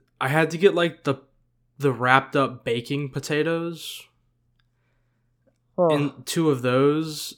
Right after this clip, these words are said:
Speaker 1: the ones, like, in the little, like, plastic wrap, instead of
Speaker 2: Yeah.
Speaker 1: just the, the potatoes out in the elements, because there were, like, three left and they were all <laughs> disgusting. So,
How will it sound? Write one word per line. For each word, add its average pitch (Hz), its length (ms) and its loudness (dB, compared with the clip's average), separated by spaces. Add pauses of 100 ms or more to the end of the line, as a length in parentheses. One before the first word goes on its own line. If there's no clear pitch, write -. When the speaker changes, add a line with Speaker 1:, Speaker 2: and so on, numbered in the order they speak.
Speaker 1:
the 135 120 -2
ones, 139 320 0
like, 135 160 -2
in 135 100 0
the 127 100 -2
little, 127 280 -4
like, 110 200 -10
plastic 120 460 -4
wrap, 143 400 -4 (560)
instead 147 260 4
of 135 100 6
Speaker 2:
Yeah. 123 60 -6
Speaker 1:
just 131 260 -2
the, 120 420 -4
the 123 100 -4
potatoes 123 560 -6
out 120 180 -2
in 117 60 -10
the 113 120 -10
elements, 123 420 -8
because 123 580 -6 (360)
there 143 120 2
were, 151 80 4
like, 143 180 4
three 135 360 -2
left 123 400 -2
and 117 100 -10
they 113 40 -6
were 113 180 -8
all 120 140 -4
<laughs> - 20 -6
disgusting. 113 720 -10
So, 180 440 4